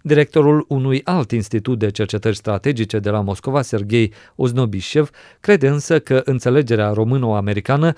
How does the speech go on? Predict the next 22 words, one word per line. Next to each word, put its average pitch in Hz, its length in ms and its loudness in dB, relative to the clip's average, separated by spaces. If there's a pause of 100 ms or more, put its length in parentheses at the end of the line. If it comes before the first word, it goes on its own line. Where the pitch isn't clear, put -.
(280)
nu 139 240 0
are 120 220 2
cum 180 260 -2
să 107 160 -6
dăuneze 101 460 0
intereselor 104 600 0
Moscovei. 107 560 0 (260)
"În 185 160 0
Rusia 190 320 2
se 160 140 0
vor 135 180 2
găsi 117 240 -2
mereu 139 340 2
oameni 123 360 0
care 123 220 0
vor 127 240 0
percepe 143 800 -2
orice 175 300 -2
acțiune 113 440 -2
a 110 60 0
Statelor 104 480 -2
Unite 131 400 2